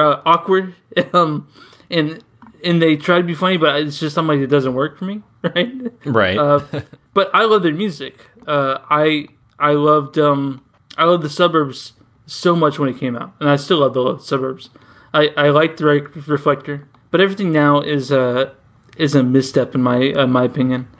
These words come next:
Speaker 1: That just didn't do it for me. I, I don't know what else to say <laughs> about, um,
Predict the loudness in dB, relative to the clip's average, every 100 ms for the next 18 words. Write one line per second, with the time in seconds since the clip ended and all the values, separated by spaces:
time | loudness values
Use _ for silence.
0 | -4 -4 -4 -10 -12 _ -2 0 0 -2
1 | -4 -2 -2 -2 0 2 2 -2 -10 -14
2 | _ _ -6 -2 0 0 -2 -6 -2 0
3 | 0 -2 -8 0 0 2 -2 0 2 0
4 | 0 -2 -2 -6